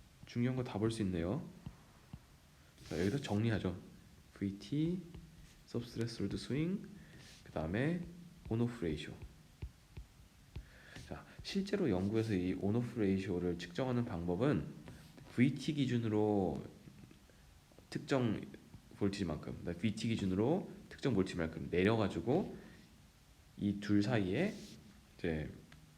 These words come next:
그 커런트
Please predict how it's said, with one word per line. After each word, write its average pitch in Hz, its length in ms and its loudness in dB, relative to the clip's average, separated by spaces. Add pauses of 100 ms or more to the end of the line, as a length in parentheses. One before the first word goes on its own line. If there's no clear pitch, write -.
(1300)
그 80 560 -4 (240)
커런트 156 720 2